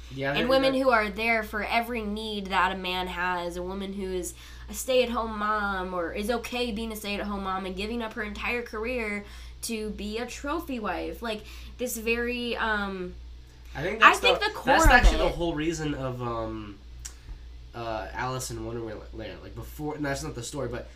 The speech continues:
Speaker 1: the whole point of why she, like, quits her wedding is that the, 'cause she was born in the era where it was like, "Oh, you gotta be a wife, you gotta be a mother, and tr-, and that's it.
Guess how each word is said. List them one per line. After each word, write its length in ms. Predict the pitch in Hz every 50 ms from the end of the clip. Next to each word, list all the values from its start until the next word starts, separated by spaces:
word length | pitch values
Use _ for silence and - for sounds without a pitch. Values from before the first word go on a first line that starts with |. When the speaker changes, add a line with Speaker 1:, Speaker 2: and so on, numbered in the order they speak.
| - -
Speaker 1:
the 60 | - 135
whole 180 | 156 160 156
point 180 | - 160 156 147
of 80 | 131
why 160 | 127 127 123 123
she, 300 | - - 131 123 120 113
like, 240 | 110 104 98 - - - - - - - - - - -
quits 280 | - 165 147 - - -
her 120 | 135 117
wedding 440 | 113 110 110 113 113 113 104 104 92 -
is 180 | 110 110 107
that 380 | 110 110 104 104 101 98 92 - - - - - - - -
the, 320 | 113 107 104 98 98 92 - -
'cause 100 | - 120
she 160 | - - -
was 140 | 175 139 113
born 280 | 110 120 131 143 147
in 60 | 135
the 100 | 123 113 87
era 200 | 113 117 117 113
where 160 | 110 117 110
it 60 | 101
was 120 | 110 113 113
like, 140 | 104 90 -
"Oh, 100 | - 131
you 120 | 131 135
gotta 180 | 131 135 117 110
be 380 | 104 104 110 120 120 120 113
a 60 | 110 104
wife, 400 | 101 101 107 104 - 98 - -
you 40 | -
gotta 100 | 110 110 107
be 120 | 110 107
a 40 | 104
mother, 320 | 104 104 107 104 101 101
and 240 | 98 95 92 98 95 -
tr-, 240 | - - - - 101
and 160 | 107 107 104
that's 200 | 104 101 - -
it. 180 | 95 80 69